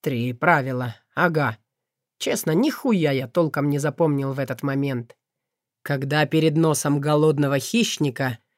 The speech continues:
зверя, по сути, водят сочным, свежим, аппетитным затком добычи,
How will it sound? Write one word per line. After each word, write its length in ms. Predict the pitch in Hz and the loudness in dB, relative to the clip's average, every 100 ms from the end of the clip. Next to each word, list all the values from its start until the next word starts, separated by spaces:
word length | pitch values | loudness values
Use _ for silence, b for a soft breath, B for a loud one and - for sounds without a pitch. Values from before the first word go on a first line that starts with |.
| _ | _
зверя, 500 | 139 147 156 202 160 | -6 0 4 4 4
по 160 | 120 139 | 2 -2
сути, 400 | - 220 226 139 | 0 0 0 -2
водят 360 | 135 160 139 | 0 0 0
сочным, 680 | - - 139 160 - - 127 | -4 -6 -2 -2 -4 -6 -6
свежим, 680 | 117 139 143 180 156 147 117 _ _ _ - | -6 -6 0 2 2 -2 -6 _ _ _ -2
аппетитным 800 | 233 170 156 151 226 - 160 135 | 0 0 -2 2 2 4 2 2
затком 520 | 147 139 - 160 143 | 0 -2 0 0 2
добычи, 640 | 139 135 208 220 156 123 | -2 0 0 0 -2 -2